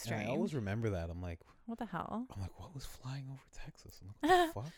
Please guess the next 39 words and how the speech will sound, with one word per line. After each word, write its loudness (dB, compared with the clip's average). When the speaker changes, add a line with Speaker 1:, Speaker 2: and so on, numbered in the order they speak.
Speaker 2:
And 2
to 4
this 2
day, 4
what 0
was -2
flying 2
over 6
Speaker 1:
It 4
Speaker 2:
Texas? 0
Speaker 1:
was, -2
like, -2
a -2
mile 2
long, 0
they -4
said. -6
Speaker 2:
That's -10
crazy. 2
Speaker 1:
They 4
said 2
something, -4
some -2
ridiculous 0
length -4
and -4
width. -2
I -4
don't -4
know. -14
It's -16
weird. -8
Speaker 2:
Huh. 4
Speaker 1:
Weird 0
stuff. -4
I, 2
I 4
think, -2
uh, 0